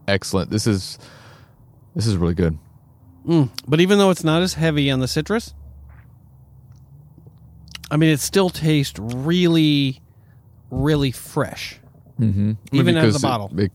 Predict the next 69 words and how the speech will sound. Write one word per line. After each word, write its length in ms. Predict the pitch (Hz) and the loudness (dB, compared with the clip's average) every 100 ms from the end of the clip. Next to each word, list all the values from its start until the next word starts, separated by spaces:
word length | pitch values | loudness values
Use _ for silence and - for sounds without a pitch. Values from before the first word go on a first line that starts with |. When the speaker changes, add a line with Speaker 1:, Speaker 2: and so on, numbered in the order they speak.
| - | -4
Speaker 1:
it 160 | 101 | -4
came 100 | - 170 | 0 2
Speaker 2:
And 60 | |
the 40 | 175 | 2
Speaker 1:
from 40 | |
Speaker 2:
bottle 220 | 202 214 | 2 2
Speaker 1:
not, 40 | 180 | 0
Speaker 2:
choice 300 | 180 160 135 | 2 2 4
Speaker 1:
it 60 | 127 | 2
Speaker 2:
by 100 | 147 | 4
Speaker 1:
came 80 | 170 | 4
Speaker 2:
El 40 | |
Speaker 1:
from 120 | 151 147 | 4 2
Speaker 2:
Segundo, 120 | 123 160 | 4 4
Speaker 1:
not 40 | |
Speaker 2:
they 100 | 156 | 4
have 100 | 160 135 | 4 4
Speaker 1:
too 20 | |
Speaker 2:
the, 80 | 165 | 6
Speaker 1:
far 180 | 123 | 6
Speaker 2:
they 60 | 110 | 6
have 80 | 110 | 6
Speaker 1:
away. 120 | 110 | 6
Speaker 2:
the, 260 | 98 156 143 - - - - - - - | 6 2 0 -6 -20 -20 -20 -16 -16 -2
they 120 | 160 | 2
have 220 | 165 185 165 | 4 4 4
the 120 | 165 | 0
short 260 | - 180 | 2 2
boy 180 | 156 151 | 2 2
bottle, 340 | 143 139 139 131 | 2 2 2 -2
the, 180 | 123 - | -4 2
the 60 | |
Speaker 1:
Yeah. 160 | 101 101 | 6 6
Speaker 2:
stocky 300 | 123 151 160 | 6 4 0
bottle, 320 | 143 139 139 | 0 2 2
like 160 | 135 127 | 0 -2
a 40 | |
Red 200 | 117 139 | -2 -2
Stripe 220 | 139 143 127 | -2 2 2
Speaker 1:
Red 100 | 101 | 4
Speaker 2:
type 80 | |
Speaker 1:
Stripe, 120 | 131 98 | 4 4
yep. 60 | 104 | 4
Speaker 2:
bottle. 260 | 123 127 - - - - - - - - | 2 0 -10 -20 -20 -20 -20 -20 -18 0
And 240 | 151 143 147 | 2 4 4
that's 160 | 165 | 2
a 60 | 139 | 0
really 680 | 135 143 190 208 196 175 156 | 0 2 4 6 6 6 4
good 260 | 139 151 | 4 2
choice, 640 | - 143 131 117 113 - - _ - - - - | 2 -2 0 -2 -6 -10 -16 _ -20 -20 -20 -6
uh, 540 | 131 131 123 120 110 - 104 - | 0 0 2 0 -4 -8 -20 -16
in 180 | 117 131 | -4 0
this, 240 | 147 135 | 2 0
in 160 | - 131 | -2 0
this 140 | 147 | 0
particular 500 | - 139 156 135 131 | -2 -6 -6 -2 -2
line, 260 | 127 127 127 | 0 0 -2
because 240 | 120 135 | -4 -4
you 80 | 127 | -4
don't 240 | 127 165 143 | -2 -2 -2
get 160 | 151 | -2
a 40 | 131 | -2
lot 200 | 131 127 | -2 0
of 80 | |
I 100 | 123 | -2
P 240 | 123 123 123 | -2 -2 -2
As 100 | 117 | -2
in 80 | 120 | -4
this, 220 | 120 | -4